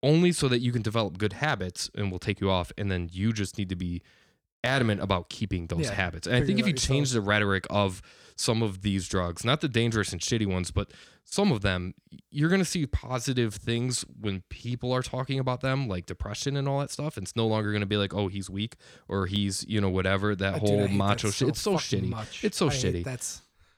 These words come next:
Speaker 1: But I think that that will change. The sentiment will change, and then more people will reach out and be like, "Dude, I need help."
Speaker 2: Yeah.
Speaker 1: And, and you'll be like, "Okay, cool." Like,
Speaker 2: Yeah.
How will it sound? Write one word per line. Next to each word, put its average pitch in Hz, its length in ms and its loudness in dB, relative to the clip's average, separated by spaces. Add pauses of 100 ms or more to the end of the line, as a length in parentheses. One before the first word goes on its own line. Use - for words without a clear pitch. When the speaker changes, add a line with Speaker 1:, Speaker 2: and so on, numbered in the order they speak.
(720)
Speaker 1:
But 120 140 4
I 117 100 6
think 131 260 2
that 107 300 4
that 113 220 4
will 107 140 2
change. 95 580 0
The 98 100 -8
sentiment 127 360 0
will 92 60 -8
change, 90 520 -4
and 104 100 -4
then 98 80 0
more 120 220 2
people 98 300 -2
will 90 100 -10 (100)
reach 123 280 0
out 101 160 0
and 90 80 -8
be 98 80 -6
like, 90 120 -6
"Dude, 95 200 -6 (120)
I 107 140 -2
need 113 240 0
help." 87 320 -16 (220)
Speaker 2:
Yeah. 113 300 -8
Speaker 1:
And, 101 360 2 (160)
and 107 200 0
you'll 110 120 2
be 107 120 0
like, 104 180 -2
"Okay, 113 340 -4
cool." - 320 -8
Like, 92 200 -10 (160)
Speaker 2:
Yeah. 151 160 -4